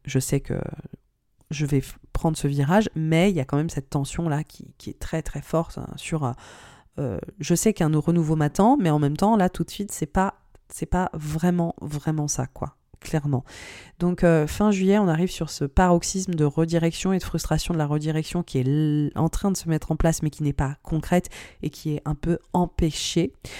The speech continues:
Donc, pour beaucoup de Sagittaires, ascendant Sagittaire, c'est, comme je disais, des enjeux autour de mobilité. Peut-être que vous bougez trop, il y a trop de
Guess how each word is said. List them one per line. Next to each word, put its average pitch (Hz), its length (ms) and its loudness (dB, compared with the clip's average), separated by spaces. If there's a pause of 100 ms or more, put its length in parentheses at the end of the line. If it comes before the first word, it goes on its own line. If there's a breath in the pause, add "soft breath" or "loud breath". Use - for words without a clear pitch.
(280 loud breath)
Donc, - 180 -6
pour 156 220 -4
beaucoup 156 260 -4
de 151 160 0
Sagittaires, 156 360 -2
ascendant 151 260 -2
Sagittaire, 151 640 -2
c'est, 143 300 -2 (420 loud breath)
comme 156 140 -4
je 160 100 0
disais, 151 280 2
des 147 160 -2
enjeux 143 180 2
autour 151 200 -2
de 147 80 -2
mobilité. 147 480 -2
Peut-être - 160 -10
que - 100 -6
vous 139 140 -4
bougez 147 260 -2
trop, 160 500 2
il 160 60 -4
y 160 60 -2
a 165 40 -4
trop - 220 0
de 139 320 -2